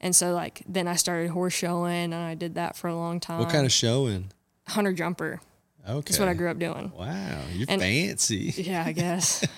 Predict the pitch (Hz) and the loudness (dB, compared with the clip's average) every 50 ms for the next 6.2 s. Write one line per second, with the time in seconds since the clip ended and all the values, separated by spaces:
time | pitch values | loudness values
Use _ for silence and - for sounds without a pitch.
0 | - - 156 - - - - - 170 208 240 240 311 339 339 302 262 254 247 233 | -6 -8 -8 -6 -6 -10 -2 2 4 4 6 6 6 6 6 6 6 6 6 6
1 | 208 180 175 180 180 175 - - 190 180 180 - 196 - 196 185 180 220 - 196 | 6 6 4 4 4 2 2 2 2 4 4 6 6 6 4 4 2 2 2 2
2 | 175 180 - - - - - - - 320 - - 247 220 226 220 269 269 262 202 | 0 0 -2 -4 -6 -8 -14 -8 -6 -4 -4 -2 2 2 4 6 6 6 6 6
3 | 185 185 196 - - - 190 185 175 180 165 180 175 165 - 170 175 180 165 - | 4 4 2 2 0 0 2 2 2 0 0 0 -2 0 0 2 2 2 2 0
4 | 175 175 - 190 180 180 180 180 180 180 180 170 - - 180 165 - - - - | 0 0 2 2 4 4 4 4 4 2 2 0 -2 -2 -4 -4 -2 -2 -2 -2
5 | 160 160 175 180 180 - - 196 196 196 202 196 180 - 95 92 92 95 - - | -2 -2 0 0 0 2 2 2 4 4 2 0 0 0 0 0 0 0 -2 -2
6 | 92 90 95 | -4 -4 -4